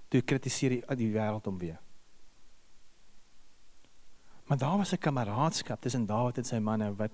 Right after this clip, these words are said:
ongekend is. En jy kan nie daai fantastiese goeders doen wat hulle gedoen het sonder daai kameraadskap nie. 'n Liefde. Dis wat Jesus sê. Hy sê, "Groter liefde het niemand as dit, ba-, dat, maar dat hy sy lewe sal neerlê vir sy vriend nie."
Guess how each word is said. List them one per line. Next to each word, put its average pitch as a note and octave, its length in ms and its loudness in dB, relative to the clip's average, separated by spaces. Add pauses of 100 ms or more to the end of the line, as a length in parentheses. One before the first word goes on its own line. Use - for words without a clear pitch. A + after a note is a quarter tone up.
(140)
ongekend D3+ 640 2
is. - 240 -10 (1600)
En - 100 8
jy G3 140 12
kan - 220 6
nie B3 100 12
daai D#3 320 8
fantastiese - 720 2
goeders D#3+ 280 2
doen C#3 120 4
wat C#3 100 0
hulle C3 140 2
gedoen B2 320 2
het G#2 80 0
sonder B2+ 300 0
daai A2+ 120 0
kameraadskap G2 640 -2 (120)
nie. - 100 -12 (460)
'n A#2+ 160 2
Liefde. B2+ 380 2 (800)
Dis C#3+ 120 2
wat F3+ 100 6
Jesus C3+ 280 2 (100)
sê. F#2+ 160 -2 (320)
Hy B2+ 60 -2
sê, B2+ 100 2
"Groter F3+ 320 8
liefde D3 260 6
het C3 100 2
niemand D3 260 4
as C3+ 100 -2
dit, A#2+ 200 2
ba-, A2 280 2
dat, A#2 140 0
maar B2+ 120 4
dat A#2+ 140 -2
hy A#2+ 80 2
sy A2+ 140 -2
lewe A#2 300 4
sal C3 180 0
neerlê G#2+ 400 2
vir - 100 -12
sy G2+ 120 -4
vriend - 360 -2
nie." F3+ 120 -8